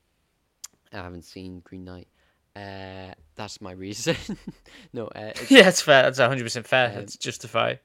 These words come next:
Speaker 1: but it's, it was also for us, like, we had been playing Mortal Kombat non-stop, and then when we heard this film was coming out, we were like,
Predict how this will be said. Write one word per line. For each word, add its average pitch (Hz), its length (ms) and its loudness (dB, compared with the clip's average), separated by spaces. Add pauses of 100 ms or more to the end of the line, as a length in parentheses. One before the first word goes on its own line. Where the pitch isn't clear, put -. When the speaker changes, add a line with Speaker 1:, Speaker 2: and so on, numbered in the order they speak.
Speaker 1:
but 123 180 -8
it's, 120 140 -12
it 123 220 -14
was 113 120 -14
also 131 240 -14
for 101 200 -18
us, 107 220 -14
like, 98 200 -14
we 104 120 -14
had 110 120 -14
been 110 180 -16
playing 101 460 -16
Mortal 101 320 -18
Kombat 98 540 -18
non-stop, 98 880 -16 (540)
and 104 120 -12
then 101 120 -12
when 98 100 -12
we 101 160 -12
heard 110 240 -12
this 107 160 -14
film 113 220 -12
was 113 120 -14
coming 117 260 -14
out, 127 180 -14
we 107 60 -10
were 104 80 -8
like, 98 220 -14